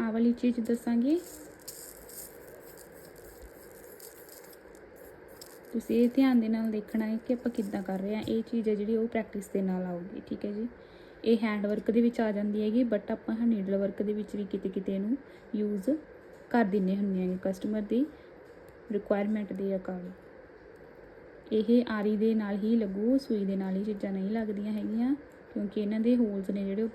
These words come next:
ਬਿਲਕੁਲ ਹੀ ਪਤਲੇ ਹੁੰਦੇ ਨੇਗੇ। ਸੂਈ ਦੇ ਇਹ ਲਾਸਟ ਵਾਲੇ ਨੱਕੇ ਦੇ ਵਿੱਚ ਅੜ ਜਾਂਦੇ ਨੇ। ਸੂਈ ਤਾਂ ਵੈਸੇ ਪਤਲੀ ਹੁੰਦੀ ਹੈਗੀ, but ਉਹਦਾ ਜਿਹੜਾ ਪਿੱਛੋਂ ਨੱਕਾ ਹੁੰਦਾ ਜਿੱਥੇ ਆਪਾਂ ਥਰੈਡ ਪਾਉਂਦੇ ਹੈਗੇ,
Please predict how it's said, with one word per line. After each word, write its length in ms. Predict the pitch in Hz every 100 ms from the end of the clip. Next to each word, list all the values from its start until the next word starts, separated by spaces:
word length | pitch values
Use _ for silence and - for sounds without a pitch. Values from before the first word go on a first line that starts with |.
| -
ਬਿਲਕੁਲ 380 | 196 - 233 233
ਹੀ 60 |
ਪਤਲੇ 360 | 240 220 - 220
ਹੁੰਦੇ 260 | 214 190 180
ਨੇਗੇ। 300 | 180 190 - - - - - - - - - - - - - - - - - - - - - - - - - - - - - - - - - - - - - - - - - - -
ਸੂਈ 320 | - 214 202
ਦੇ 120 | 196 214
ਇਹ 240 | 226 226
ਲਾਸਟ 360 | 214 196 190 233
ਵਾਲੇ 220 | 247 254
ਨੱਕੇ 340 | 226 - 247
ਦੇ 100 | 254
ਵਿੱਚ 180 | 254 240
ਅੜ 160 | 214 202
ਜਾਂਦੇ 280 | 196 202 208
ਨੇ। 140 | 254
ਸੂਈ 240 | 262 220 208
ਤਾਂ 120 | 208
ਵੈਸੇ 240 | 214 247
ਪਤਲੀ 340 | 240 226 226 247
ਹੁੰਦੀ 300 | 240 220 240
ਹੈਗੀ, 220 | 254 277
but 220 | 233 214
ਉਹਦਾ 120 | 233
ਜਿਹੜਾ 260 | 247 240 254 240
ਪਿੱਛੋਂ 280 | 226 - 226
ਨੱਕਾ 320 | 208 190 -
ਹੁੰਦਾ 260 | 214 214 202
ਜਿੱਥੇ 240 | 202 -
ਆਪਾਂ 160 | 196 214
ਥਰੈਡ 280 | 196 185 185
ਪਾਉਂਦੇ 300 | 190 190 190
ਹੈਗੇ, 240 | 190 220